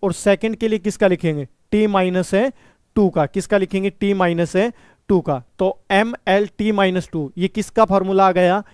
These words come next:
बल का। तो हमारा जो आन-, क्वेश्चन है, इसका आंसर तो ये हो गया। अब वर्क का देख लेते हैं, कार्य का। फोर्स का क्या होता है? एम एल टी माइनस टू।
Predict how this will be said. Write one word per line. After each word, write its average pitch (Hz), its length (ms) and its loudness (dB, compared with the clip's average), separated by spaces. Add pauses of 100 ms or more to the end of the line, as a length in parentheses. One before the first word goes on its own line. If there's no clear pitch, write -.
(260)
बल 170 260 4
का। 139 240 -4 (220)
तो 180 100 2
हमारा 185 280 4
जो 208 160 0
आन-, 185 320 -4
क्वेश्चन 196 280 -4
है, 202 180 2 (100)
इसका 202 280 -2
आंसर 190 260 -2
तो 202 140 -2
ये 185 100 2
हो 151 120 4
गया। 131 200 -6 (360)
अब 202 120 6
वर्क 190 260 0 (100)
का 226 100 2
देख 196 220 2
लेते 190 240 -2
हैं, 220 180 0
कार्य 180 340 2
का। 131 200 -6 (580)
फोर्स 202 260 2
का 240 140 0
क्या 226 140 2
होता 208 280 2
है? 208 200 2 (160)
एम 202 300 2 (260)
एल 196 320 2
टी 208 500 -2
माइनस 185 560 -2 (480)
टू। 165 220 -2